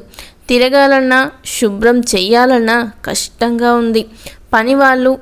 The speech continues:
మాట వినడం లేదు," అంది తులసమ్మ. తల్లి మాటలు విని పరిస్థితిని అర్థం చేసుకున్నాడు మనోహర్. "సరే అమ్మా, అలాగే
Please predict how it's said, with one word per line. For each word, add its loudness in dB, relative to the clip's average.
మాట 0
వినడం 0
లేదు," 2
అంది -2
తులసమ్మ. -4
తల్లి 0
మాటలు 2
విని -2
పరిస్థితిని -2
అర్థం 0
చేసుకున్నాడు 0
మనోహర్. -2
"సరే 2
అమ్మా, 2
అలాగే 2